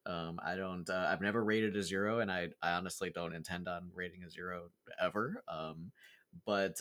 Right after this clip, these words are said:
uh, I will give this a zero point five, uh, for Bill Moseley alone. Um, I think it's worth a ha-,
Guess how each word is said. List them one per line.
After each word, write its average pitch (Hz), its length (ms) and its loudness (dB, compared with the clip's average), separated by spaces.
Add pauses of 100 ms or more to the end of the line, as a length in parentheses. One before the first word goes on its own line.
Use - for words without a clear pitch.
uh, 101 40 4
I 92 300 6
will 120 120 4
give 117 160 4
this 123 260 2
a 104 140 6
zero 113 320 6
point 110 300 0
five, 101 500 6 (180)
uh, 90 340 2 (120)
for 87 500 -2
Bill 95 140 -2
Moseley 90 560 -6
alone. 85 460 -2 (340)
Um, 87 320 4
I 82 80 0
think 87 160 -6
it's - 140 -6
worth 90 180 -2
a 95 60 -6
ha-, - 160 -8